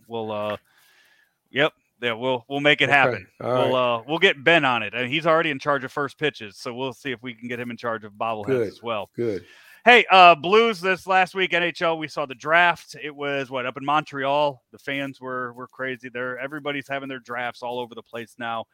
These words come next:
Speaker 1: making a big deal out of 'em. But the, the biggest news from it,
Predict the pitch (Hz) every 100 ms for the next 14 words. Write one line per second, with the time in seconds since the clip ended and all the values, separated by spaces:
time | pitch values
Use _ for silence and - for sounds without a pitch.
0 | _ _ _ 117 127 131 117 127 110 123
1 | 120 113 110 107 117 113 _ _ _ 120
2 | - 131 131 143 254 269 165 190 185 -
3 | 180 180 180 180